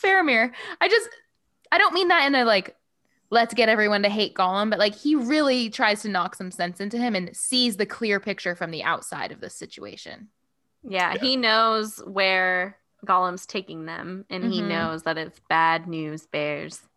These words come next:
Speaker 1: Yeah, 'cause I feel like usually when we're seeing Gollum with Frodo and Sam, no one is really in the clear mind. Like, it's really hard to validate, like, everything that they're saying. So for Faramir to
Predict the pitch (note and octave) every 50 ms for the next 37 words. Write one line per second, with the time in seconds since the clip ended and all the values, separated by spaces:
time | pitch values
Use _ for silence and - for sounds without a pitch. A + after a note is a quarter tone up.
0 | _ _ _ _ _ - G3 F3+ D3+ - B3 - _ _ - B3+ D#4 E4 E4 F4
1 | F#4 F#4 F4+ F4 D#4 - - - _ - _ _ - A3+ C4+ C#4 C#4 C#4+ C#4 C4+
2 | C4 A#3+ A#3 A3 A3 G#3+ G#3+ - - A3 G#3 G#3 G3+ G3 G3 F#3+ F#3+ F#3+ F#3+ F#3+
3 | F#3+ F#3+ F#3 - - - G#3 G3 F#3+ F#3+ F3+ F#3 F3+ F3+ F3 - - - F#3+ F#3
4 | F#3 F#3 F3+ F3 F3 F3 F3+ - _ _ _ - G#3 A3+ A#3 A#3 A#3 A#3 A3+ A3
5 | G3 G3+ G3+ G3+ G3 G3 G3 F#3+ F#3+ F#3+ F#3 F3+ - - - G3 F3+ F3+ F3+ F3
6 | E3+ E3+ E3 E3 E3+ F3+ G3+ G#3 G3 F#3 G3 F#3 - F#3+ F#3+ F#3 F#3 F#3 F#3 F#3
7 | F#3 F3 E3+ E3+ E3+ - G3+ F3+ F3 F3 F3 F3+ - _ _ - F#3+ F3+ F3+ F#3+
8 | G3 G3 G3+ G3+ G#3 A3 - - F#3+ F3+ E3+ E3+ - F#3 F#3 F#3+ F#3 F#3 G3+ F#3+
9 | F#3 F3 - F3+ F3+ - - F3+ F3+ F#3 F#3+ G#3 G#3 A3+ G#3 G3+ G3+ - G#3 F#3+
10 | F#3 F3+ F3+ F3+ F3 - - - G#3+ G#3+ A3 A3 G#3+ G3+ G3 F#3 F#3 F#3 F#3 -
11 | - F#3 F3+ E3+ E3 F3+ F#3+